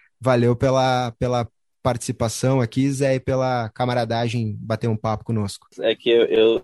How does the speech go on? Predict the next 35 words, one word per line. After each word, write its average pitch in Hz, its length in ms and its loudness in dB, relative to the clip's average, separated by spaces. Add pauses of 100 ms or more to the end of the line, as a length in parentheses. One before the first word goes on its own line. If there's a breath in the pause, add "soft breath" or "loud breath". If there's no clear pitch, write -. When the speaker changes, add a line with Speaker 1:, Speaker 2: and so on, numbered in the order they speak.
Speaker 2:
eu, 113 400 -2
eu 107 80 -6
não 113 120 -4
mando 123 300 -2
em 117 60 0
mim, 117 180 -2
né? 117 380 -2
Eu, 101 240 -6
eu 95 100 -6
sou, 101 200 -4
eu 98 40 0
sou - 180 -2
aqui 98 200 -2
das 110 160 2
três 117 200 2
pessoas 117 400 0
que - 80 0
habitam 113 460 2
o 104 240 2
lar 101 380 4
aqui, 104 420 -4
eu 123 140 -2
sou - 180 -6
o 127 40 -8
que 127 100 -8
menos 117 360 0
manda, 113 360 0
tão 117 120 0
re-, 113 340 -6
requisitando 117 580 2
a - 20 2
minha, 110 180 4
minha 104 140 2
presença 104 720 0
ali. 98 260 -2